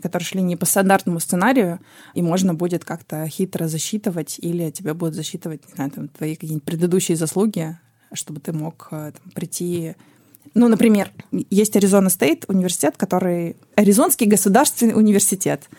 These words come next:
Он такой один из самых инновационных, экспериментальных. И несколько лет назад они сказали:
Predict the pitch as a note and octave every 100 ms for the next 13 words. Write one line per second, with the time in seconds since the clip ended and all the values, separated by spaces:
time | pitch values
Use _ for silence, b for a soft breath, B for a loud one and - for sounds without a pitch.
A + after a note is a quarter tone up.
0 | B B B - B3 A3+ G3+ F#3+ F3+ F#3+
1 | F3+ F#3+ F3+ E3+ F3 F3 E3+ G3 F#3 F3+
2 | E3+ - - F#3 F#3+ C4+ F#4+ B3+ - F3+
3 | F#3 G3+ - F#3 F3+ F3 F#3 F#3+ E4 -
4 | F#3 F#3+ F#3+ F#3 F3+